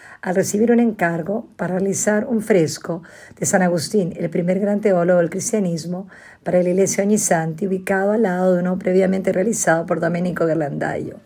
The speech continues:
uno de los grandes fresquistas florentinos en cuyo taller se formaría inicialmente el joven Miguel Ángel unos años más tarde. Botticelli realizaría, hacia mil cuatrocientos ochenta y tres,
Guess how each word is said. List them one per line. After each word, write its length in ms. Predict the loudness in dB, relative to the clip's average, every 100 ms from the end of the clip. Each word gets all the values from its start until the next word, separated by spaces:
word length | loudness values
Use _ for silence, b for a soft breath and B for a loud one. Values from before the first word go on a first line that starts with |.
| B B B B B -2
uno 140 | 2
de 40 | 4
los 100 | 4
grandes 320 | 2 2 0
fresquistas 460 | -4 -6 -2 -2
florentinos 720 | 0 0 0 -2 -4 -4 -6 -6
en 140 | -6
cuyo 260 | -2 -2 0
taller 460 | 0 0 0 -2 -10 B B B
se 180 | -2 2
formaría 460 | 2 2 2 2
inicialmente 680 | 0 0 0 0 0 -2 -2
el 80 | -4
joven 340 | 0 0 0
Miguel 220 | 0 0 0
Ángel 420 | -2 -4 -6 -6
unos 300 | -4 -2 -2
años 200 | -2 0
más 220 | -2 -4
tarde. 360 | -6 -8 -10 -18 -20 -20 B B
Botticelli 560 | 2 4 2 4 4 4
realizaría, 840 | 4 0 0 0 2 0 -2 -4
hacia 240 | -4 -2 0
mil 160 | 0
cuatrocientos 580 | 2 2 2 0 -2 -2
ochenta 360 | -2 -2 -2 -2
y 60 |
tres, 460 | 0 2 2 0 -10